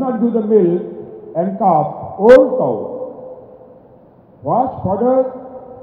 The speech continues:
it is eating, entire energy is utilized in the development of the dung and urine.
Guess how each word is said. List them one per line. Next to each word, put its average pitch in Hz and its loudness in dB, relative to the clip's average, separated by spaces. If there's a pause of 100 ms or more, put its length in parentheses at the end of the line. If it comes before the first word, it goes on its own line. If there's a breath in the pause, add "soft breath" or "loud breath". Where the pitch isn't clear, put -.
(300)
it 185 -4
is 240 -2
eating, 202 -6 (840)
entire 254 0
energy 240 -2
is 196 -4
utilized 196 -4 (200)
in 170 -12
the 180 -8
development 185 -2
of 156 -12
the 160 -4 (320)
dung 165 -4
and 151 -8
urine. 143 -6